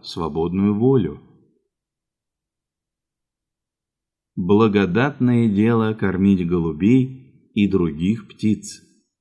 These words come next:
Око — зеркало души. Если душа сама не пожелает, оно на плохое не взглянет. Сначала лечит Бог,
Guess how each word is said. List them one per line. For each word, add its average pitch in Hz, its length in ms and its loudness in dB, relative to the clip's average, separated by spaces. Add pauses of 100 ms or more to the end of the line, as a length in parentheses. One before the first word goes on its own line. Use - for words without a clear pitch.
(3000)
Око — 147 600 -2 (260)
зеркало 104 760 0
души. 101 500 -4 (360)
Если 143 440 0
душа 143 340 0
сама 131 400 2
не 120 140 4
пожелает, 101 840 -2 (340)
оно 98 280 2
на 127 100 4
плохое 107 480 2
не 95 140 2
взглянет. 82 840 -6 (3000)
Сначала 160 680 0
лечит 131 640 -2
Бог, 98 500 0